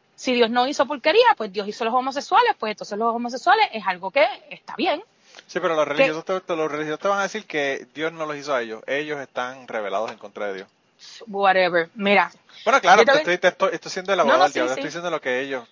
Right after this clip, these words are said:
Speaker 2: lo que ellos alegan, ¿verdad?
Speaker 1: Oh, te
Speaker 2: Y
Speaker 1: entiendo, y
Speaker 2: tampoco
Speaker 1: ese
Speaker 2: alegan,
Speaker 1: whatever
Speaker 2: y tampoco alegan que,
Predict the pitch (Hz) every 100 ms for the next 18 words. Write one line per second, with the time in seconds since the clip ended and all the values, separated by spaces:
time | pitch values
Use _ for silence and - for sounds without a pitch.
0 | _ 120 113 117 123 _ - 110 107 101
1 | _ - 98 - _ _ _ _ - 240
2 | 220 208 202 226 208 - 190 220 214 214
3 | 233 - _ 175 175 - 147 165 180 190
4 | - 156 147 135